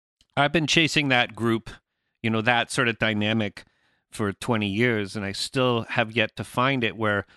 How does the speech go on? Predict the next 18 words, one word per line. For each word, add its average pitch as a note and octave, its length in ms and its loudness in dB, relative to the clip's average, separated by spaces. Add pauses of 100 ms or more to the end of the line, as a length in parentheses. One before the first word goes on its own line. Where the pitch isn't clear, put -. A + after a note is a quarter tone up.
(200)
I G#2+ 120 0
can A#2 160 -4
sit - 320 -2
in A#2+ 100 -2
a A#2 60 0
vehicle B2 420 0
with A2 120 -4
someone A2 280 -2
for G#2+ 220 -6
an A2+ 80 -4
extended C3 480 -4
period B2 260 -2
of A#2 100 -8
time A2 240 -2
and G#2+ 80 -4
go, G#2 200 0 (420)
Oh, E3 160 6
I, D3+ 260 4